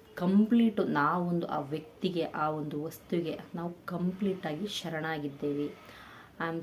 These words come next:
sorry ಅಂದರೆ ಹೃದಯಪೂರ್ವಕವಾಗಿ ನನ್ನ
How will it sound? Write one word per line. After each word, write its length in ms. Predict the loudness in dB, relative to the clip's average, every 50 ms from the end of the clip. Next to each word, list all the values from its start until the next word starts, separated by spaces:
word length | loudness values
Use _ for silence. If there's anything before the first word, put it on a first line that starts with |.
| -6 -8
sorry 340 | -8 -6 -4 -2 -2 0 0
ಅಂದರೆ 320 | 0 -2 -2 -2 -2 0 0
ಹೃದಯಪೂರ್ವಕವಾಗಿ 1200 | 0 0 0 -2 -2 -4 -4 -4 -2 0 0 2 2 0 0 0 0 0 0 -2 -2 -2 -2 -2
ನನ್ನ 500 | -2 -2 -4 -4 -2 -2 -2 -2 -2